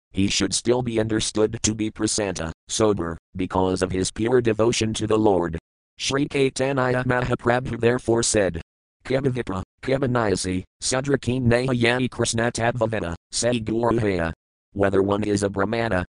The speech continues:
a sannyasi or a Sudra, regardless of what he is, he can become a spiritual master, if he knows the science of Krishna. C C. Madhya eight point one two eight. Anyone completely aware of the science of Krishna,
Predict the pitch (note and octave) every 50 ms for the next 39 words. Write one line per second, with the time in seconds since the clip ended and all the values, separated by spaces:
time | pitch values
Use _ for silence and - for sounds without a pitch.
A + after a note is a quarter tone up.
0 | _ _ G2 G2 - G#2 G#2 A#2 A#2+ A#2+ A#2+ A#2+ - A#2 A#2 A#2+ A#2+ B2+ B2+ B2+
1 | A#2+ - - A#2 A#2 B2+ B2+ A#2+ A#2 A#2 A2+ A#2 A2+ A#2+ B2+ C3 B2 A#2 A2+ -
2 | - A2+ A2+ A2+ A2+ A2+ A2+ A2+ A2 - - - A2+ A2+ A2+ A#2 A#2 A2+ - A2+
3 | A2 A2+ - - A2 A2 A2+ A2+ A2 - A2 A2 A#2 A#2 A2+ - - A2 A#2 B2
4 | B2 A#2+ - A2 A2 A2+ A#2 A2+ G#2+ F#2+ - - - E2 E2 E2 - _ _ -
5 | F#2 F#2 - - G2 G2+ G#2 G#2+ A#2 A#2 A#2 A#2+ A#2 A2+ A2 G#2+ - G#2+ G#2+ G#2+
6 | A2 A2 A2 A#2 - - A2 G#2+ - - A#2+ A2+ - A#2+ A2 G2 F2+ F2+ - _
7 | _ _ _ _ _ - - - A#2 A#2+ B2 B2 - - - G#2+ G2+ F#2+ F2+ F2
8 | - _ _ _ _ _ _ _ A#2+ B2 B2 B2+ C3 - A#2 A#2 A2+ A2+ A2+ A2
9 | A#2 A#2 A#2+ - - A2+ A2 G#2+ A2 - - A#2 A#2 A#2 A#2 A2+ - - A2 G#2+
10 | G#2+ - G#2+ G#2+ G#2+ G#2 - - - C#3 C#3 C3+ B2 A#2+ B2 B2 B2 A#2+ B2 B2
11 | B2 - A#2+ B2 C3 C3 B2 A#2+ A#2+ A#2+ A#2+ A#2+ A#2+ C3 C3+ C3+ B2+ B2 A#2 A#2
12 | - - A#2 A#2 A#2 A#2 A#2 A#2 - - A#2 A#2 - - - B2 - - B2 A2+
13 | G#2 F#2